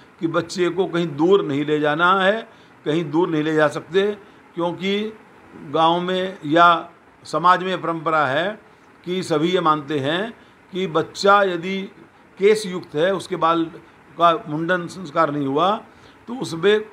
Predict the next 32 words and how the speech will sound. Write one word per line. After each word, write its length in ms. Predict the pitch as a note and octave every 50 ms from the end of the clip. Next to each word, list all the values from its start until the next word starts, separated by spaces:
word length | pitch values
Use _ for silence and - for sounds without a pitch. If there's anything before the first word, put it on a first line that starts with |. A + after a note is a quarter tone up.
| -
ऊपरी 360 | F#3 F#3+ F3 D3+ G#3+ A3+ A3 F#3+
हवा 300 | E3 E3 F3 F3+ F3 E3+
का 240 | D#3 F#3 F3+ F3
भी 160 | D#3 C#3+ F3 G#3+
प्रभाव 480 | G#3+ G3 F#3+ D#3 C#3 D3 F3 F#3+ F#3 E3
पड़ 100 | D3+ C3+
सकता 420 | B2+ C#3 A2+ B2 E3+ D#3+ D3+ E3+
है 180 | G3+ A3 A3 - - - - - - F#3
और 140 | E3 D#3+
बच्चे 380 | D#3 D#3 D#3+ - - E3 F3 F3
के 80 | F3 F3+
ऊपर 460 | E3+ D#3 C#3+ F3+ G3 G#3+ A3+ - - - _ _ _ _ _ -
कुछ 160 | - F#3+ D#3+ C#3+
गलत 380 | C3 D#3 F3+ A3 A3+ A3 - - - - _ _ - _ _ _ _ _ _ - F3+
ऐसी 520 | E3 D#3+ D3 - F#3 F#3+ F#3+ G3 G3+ G3 - - - - - -
कुछ 200 | - F#3 - -
हवा 520 | F#3 B2+ C#3 D#3+ F3 F#3+ F#3+ F#3+ F#3 E3 C3+
का 100 | F3+ E3+
प्रभाव 340 | D#3 D#3+ D3+ D3 D#3+ F3 D#3+
होता 300 | C#3+ D3 C#3+ D3 D3 D#3
है 60 | F3+
कि 100 | F3 F#3
बच्चा 340 | F3+ D#3+ D3 - - F#3 F#3
अस्वस्थ 500 | F#3 G3+ G3 F3 D3+ - - F#3+ E3 -
भी 120 | A3 F3+ E3
हो 80 | D3+
सकता 300 | C3+ C#3+ A#2+ B2 D3 C#3+
है। 280 | C#3 E3 G3 G#3+ G#3+ - - - - - - _ -
तो 160 | - F3 F3
समाज, 600 | E3+ - E3 D#3+ D#3+ E3+ F3+ G3 G#3+ G#3+ A3 G#3+ G#3+ - - _ _ _ - B2+
जो 240 | B2 C#3+ E3+ F3+ E3+
बड़े 460 | D3+ E3 E3 F3+ F3+ F3+ F#3 F3+